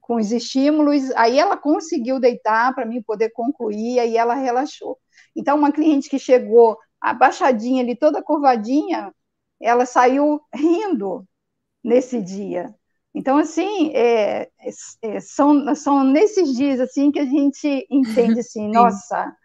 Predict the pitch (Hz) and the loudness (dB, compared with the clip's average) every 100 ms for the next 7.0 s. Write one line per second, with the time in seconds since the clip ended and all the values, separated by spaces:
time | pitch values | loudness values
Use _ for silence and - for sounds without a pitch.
0 | _ _ _ _ _ _ 214 240 233 226 | _ _ _ _ _ _ 0 4 4 2
1 | 220 233 262 262 208 466 523 - 294 294 | 0 2 0 0 4 6 6 2 2 2
2 | - 214 208 302 - 466 277 285 285 254 | 0 -4 0 -2 0 0 6 6 4 -4
3 | - 240 220 - 208 190 196 277 254 269 | -8 -8 -8 -6 -6 -6 -8 -2 0 0
4 | 240 302 262 277 392 381 240 240 247 233 | 0 -2 0 0 0 0 -4 -2 -4 -8
5 | 233 214 226 208 208 220 269 - _ _ | -10 -8 -10 -6 -6 -6 -8 -8 _ _
6 | - 269 311 320 294 294 415 330 - 196 | -4 -4 -2 -2 2 0 -2 -10 -10 -12